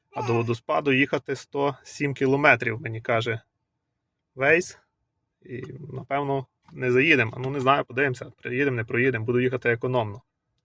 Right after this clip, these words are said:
Щоб туди-назад вернутися, отак, двісті чотири і сто сім в одну сторону. Тобто двісті чотирнадцять виходить. Приїхали на водопад Кам'янка.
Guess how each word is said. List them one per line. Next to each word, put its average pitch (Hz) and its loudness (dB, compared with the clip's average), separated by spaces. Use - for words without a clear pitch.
Щоб - -20
туди-назад 110 -2
вернутися, 117 -8
отак, - -16
двісті 117 -10
чотири 135 -2
і 143 -18
сто 120 -10
сім 113 -6
в 127 -12
одну 117 -6
сторону. 110 -6
Тобто - -20
двісті 120 -8
чотирнадцять 127 -2
виходить. - -18
Приїхали 117 0
на 113 -2
водопад 113 -4
Кам'янка. 139 -4